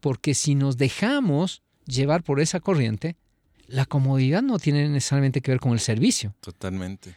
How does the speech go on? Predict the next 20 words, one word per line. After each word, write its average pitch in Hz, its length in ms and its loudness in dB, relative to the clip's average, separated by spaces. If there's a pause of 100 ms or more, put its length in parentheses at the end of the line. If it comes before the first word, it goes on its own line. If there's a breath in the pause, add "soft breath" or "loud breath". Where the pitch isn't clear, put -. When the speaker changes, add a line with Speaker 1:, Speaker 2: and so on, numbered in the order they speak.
(140)
Speaker 1:
Eh, 131 280 0
la 127 200 2
prosperidad 147 880 0 (400 soft breath)
a 147 120 -4
veces 185 500 2
es, 190 280 -2 (400 soft breath)
eh, 147 460 0
no 156 140 2
necesariamente 175 680 0
es 143 100 -2
coincidente 165 460 0
con 156 140 2
la 139 60 2
generosidad. 139 760 0 (240)
Si - 560 0
guardo 160 560 0
y 170 80 0
me 147 80 -2
vuelvo 160 300 0
codicioso, 180 760 -2